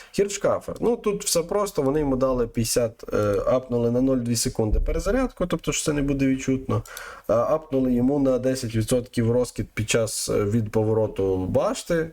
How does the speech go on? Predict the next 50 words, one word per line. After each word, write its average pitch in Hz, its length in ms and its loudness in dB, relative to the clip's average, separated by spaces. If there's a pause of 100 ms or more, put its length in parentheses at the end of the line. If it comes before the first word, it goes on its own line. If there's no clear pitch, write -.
нічого 139 520 0
не 135 100 2
змінить 117 420 0
в - 40 -18
цьому 110 240 0
танку. 98 360 0
Було 123 260 2
нуль 120 140 0
три, 123 260 -2
стало 110 260 0
нуль 113 180 4
двадцять 101 460 -2
сім, 98 200 0
повірте, 104 340 -2
що 98 140 -2
то, 107 120 0
що 104 140 -6
то 104 120 0
буде 95 220 0
до 92 140 0
холєри 95 340 2
багато. 95 460 -2 (600)
Ну, 185 340 2
що - 100 -4
буде 143 240 0
відчутно, 147 440 0
тепер 135 380 0
ти 123 600 2
будеш 110 280 0
лу-, 110 140 2
він 120 160 4
буде 110 180 2
лупити 110 400 0
не 107 100 2
по 104 140 0
п'ятсот 131 380 -2
п'ятдесят, 110 340 0
а 95 40 -4
хоча 107 220 0
б 107 120 -2
по 98 160 -2
шістсот 110 380 -2
в - 100 -14
стоці. - 480 -4 (600)
Ну, 185 180 2
таке 135 340 0
теж, - 280 -2
не 123 120 4
до 120 160 2
ап. 82 180 -4